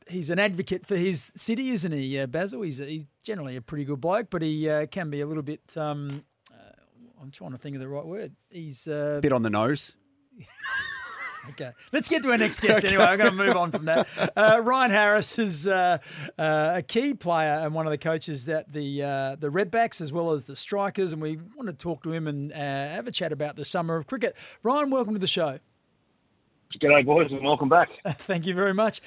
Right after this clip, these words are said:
Speaker 1: Hey, um, let's <laughs> sum up the, the summer of cricket. We had the, uh, Pakistan series first, and I thought they were reasonably, uh, determined and dogged, and I thought they put on a reasonable,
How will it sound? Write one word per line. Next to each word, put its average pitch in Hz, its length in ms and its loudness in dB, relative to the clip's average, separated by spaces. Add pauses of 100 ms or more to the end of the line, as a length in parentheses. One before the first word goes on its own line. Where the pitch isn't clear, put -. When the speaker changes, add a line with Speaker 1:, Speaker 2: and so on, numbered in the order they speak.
(140)
Speaker 1:
Hey, 269 300 2
um, 269 140 -2
let's 294 500 -4
<laughs> - 0 -
sum 262 180 2
up 269 240 2
the, 208 280 4
the 180 80 0
summer 202 320 4
of 185 80 0
cricket. 269 220 -2
We 262 60 0
had 233 140 0
the, 180 160 2 (400)
uh, 175 300 4
Pakistan 233 720 2
series 226 500 2
first, 247 400 0
and 202 100 0
I 196 60 4
thought 208 280 0
they 220 200 4
were 202 160 4
reasonably, 180 880 0
uh, 165 220 4
determined 220 560 0
and 147 160 -6
dogged, 240 220 0
and 226 140 -4
I 170 100 0
thought 180 180 -6
they 165 160 0
put 190 160 -6
on 165 100 -2
a 151 80 -4
reasonable, 151 580 -2